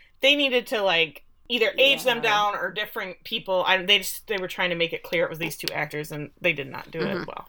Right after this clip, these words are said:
Speaker 1: Anyway, we cut to Riley's house, and his mom, Annie, is sewing the banner for the crock pot lunch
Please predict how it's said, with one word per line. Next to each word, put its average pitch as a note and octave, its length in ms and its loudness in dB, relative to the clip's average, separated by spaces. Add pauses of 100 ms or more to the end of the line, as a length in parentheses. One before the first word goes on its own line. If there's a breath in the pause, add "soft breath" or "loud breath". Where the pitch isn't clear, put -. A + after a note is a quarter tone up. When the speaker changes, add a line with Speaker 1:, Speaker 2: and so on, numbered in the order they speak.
(200)
Speaker 1:
Anyway, F3+ 500 -2
we A3+ 440 0
cut C#4 180 4
to C#4 80 -6
Riley's G#3+ 360 0
house, E3 400 0
and E3+ 480 2
his G#3 200 -8
mom, F#3+ 240 0
Annie, F3 380 -6
is E3 200 -6
sewing G#3 440 -4
the F#3+ 80 -4
banner E3 540 -2
for F3+ 140 -2
the D#3+ 100 -4
crock - 380 -4
pot E3+ 360 -2 (340)
lunch E3+ 760 -4